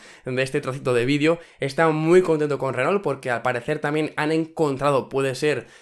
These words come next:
eh, la pieza o las piezas claves para tener un monoplaza también competitivo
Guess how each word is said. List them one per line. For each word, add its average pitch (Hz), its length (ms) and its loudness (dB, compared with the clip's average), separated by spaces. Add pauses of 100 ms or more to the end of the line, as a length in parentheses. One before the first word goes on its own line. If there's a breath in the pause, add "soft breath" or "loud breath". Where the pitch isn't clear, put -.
(140 loud breath)
eh, 127 540 -2
la 117 180 -2
pieza 165 460 0
o 120 100 0
las 113 200 -4
piezas 151 340 -4
claves 160 400 4
para 117 260 -4
tener 135 160 -4
un 147 80 -2
monoplaza 147 480 -2
también 139 400 -2
competitivo 135 760 -2